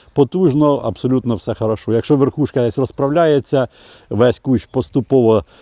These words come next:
тухне в інтенсивності росту, значить, якийсь, е, є вже йому, м, скажімо так, посил до того, що він перенавантажений. От тоді десь трошки пройдіть, обламайте лишній. Оце такий приблизний, е,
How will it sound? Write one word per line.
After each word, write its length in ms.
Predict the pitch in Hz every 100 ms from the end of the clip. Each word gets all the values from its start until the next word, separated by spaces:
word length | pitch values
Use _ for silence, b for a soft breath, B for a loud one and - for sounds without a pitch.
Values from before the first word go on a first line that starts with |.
| b
тухне 600 | - 151 - 123 117 110
в 1040 | 107 101 101 101 98 98 104 110 107 95 117
інтенсивності 800 | 123 143 120 143 127 127 - 151
росту, 380 | 180 180 -
значить, 340 | 117 131 131 120 - b b b
якийсь, 580 | 123 123 156 147 - -
е, 420 | 127 123 117 113
є 240 | 113 135 131
вже 480 | 120 113 95 127
йому, 260 | 120 113 120
м, 460 | 95 101 98 98 82
скажімо 300 | - 104 107
так, 240 | 117 98 - b b
посил 360 | - 135 - 147
до 120 | 120
того, 280 | 113 151 131
що 340 | - 131 117
він 240 | 101 123 120
перенавантажений. 1000 | - 113 113 117 113 107 90 80 78 76 b b
От 140 | 131
тоді 220 | 135 151 160
десь 160 | 131
трошки 360 | - 143 - 123
пройдіть, 400 | 107 113 120 113
обламайте 520 | 98 104 107 101 -
лишній. 360 | 82 76 - - - b b b b b b -
Оце 240 | 131 190
такий 260 | 151 147 160
приблизний, 880 | 120 135 123 170 160 135 139 127 120
е, 200 | 117